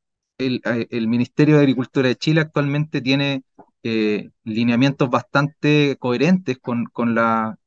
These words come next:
con el, el escenario actual de cambio climático, ¿cierto? De, de, de, de, de la, de la crisis climática y de los, económica también y social que está viviendo el mundo y, y, y Chile, por supuesto.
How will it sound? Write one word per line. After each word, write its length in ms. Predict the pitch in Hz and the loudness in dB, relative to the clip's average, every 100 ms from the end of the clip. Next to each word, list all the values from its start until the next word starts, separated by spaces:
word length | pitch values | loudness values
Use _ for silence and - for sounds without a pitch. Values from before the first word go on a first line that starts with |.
| _ _ _ | _ _ _
con 220 | - 113 | -4 -2
el, 200 | 110 107 | 0 -2
el 120 | 95 104 | -4 -6
escenario 400 | - 120 131 120 | -2 0 2 0
actual 400 | - 143 151 123 | 0 2 2 2
de 80 | |
cambio 320 | 113 120 113 104 | -2 -2 -2 -4
climático, 500 | 104 104 113 127 139 | -4 -2 -4 -6 -8
¿cierto? 380 | 143 135 - | -10 -10 -8
De, 220 | 151 117 101 | -6 -6 -6
de, 180 | 104 - _ _ _ _ - | -8 -12 _ _ _ _ -18
de, 200 | - - | -16 -14
de, 220 | - 98 92 | -12 -12 -10
de 140 | 104 | -8
la, 160 | 101 - | -8 -8
de 80 | 107 | -6
la 120 | 101 | -6
crisis 360 | - 127 - 117 | -4 -4 -4 -6
climática 600 | - 110 127 123 113 113 | -4 0 0 0 -2 -4
y 60 | |
de 120 | 104 101 | -4 -6
los, 140 | 95 _ _ _ _ - | -8 _ _ _ _ -20
económica 600 | - - 113 139 156 120 | -16 -8 0 2 4 2
también 280 | 113 113 127 | 2 0 0
y 20 | 123 | -2
social 400 | 113 - 131 127 | -6 -4 -4 -4
que 280 | 131 120 - _ | -6 -6 -8 _
está 160 | - 120 | -4 0
viviendo 300 | 123 127 113 | 2 2 2
el 80 | |
mundo 380 | 107 127 139 143 | 0 0 -2 -2
y, 160 | 131 110 | -4 -6
y, 240 | 107 101 | -8 -10
y 40 | 104 | -12
Chile, 320 | - 127 113 | -6 -4 -4
por 100 | 113 | -6
supuesto. 520 | - 120 104 - 156 | -8 -8 -8 -10 -14